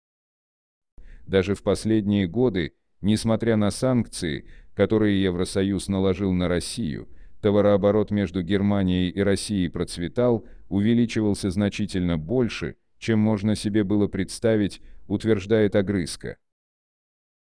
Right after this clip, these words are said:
По мнению дипломата, Россия потребляет всё, что производится в Германии,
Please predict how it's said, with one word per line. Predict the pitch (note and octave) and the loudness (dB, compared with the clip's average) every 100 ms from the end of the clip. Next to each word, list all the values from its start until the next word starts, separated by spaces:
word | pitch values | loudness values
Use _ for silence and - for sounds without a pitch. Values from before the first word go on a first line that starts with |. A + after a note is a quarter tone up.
| _ _ _ _ _ _ _ - | _ _ _ _ _ _ _ -2
По | F#2+ | 2
мнению | G2 G2 F2+ E2+ | 4 4 4 2
дипломата, | D#2+ D#2 E2+ E2 G#2+ - D2 - - - - | 0 -2 -2 0 0 -2 -6 -8 -16 -20 -8
Россия | D2+ G2+ - B2+ A#2+ | 2 2 2 2 2
потребляет | A2 G#2+ A2 G#2+ G#2+ F2+ | 0 0 0 2 2 2
всё, | - - A2 F#2 _ _ | -2 -2 0 0 _ _
что | - - G2+ | -8 -4 0
производится | G#2+ G#2 G#2 A2+ G2 - F2+ | 2 0 0 0 -2 -2 -4
в | |
Германии, | D#2+ F2 F2+ A2+ G#2+ E2+ C#2+ | -2 0 2 2 2 2 -2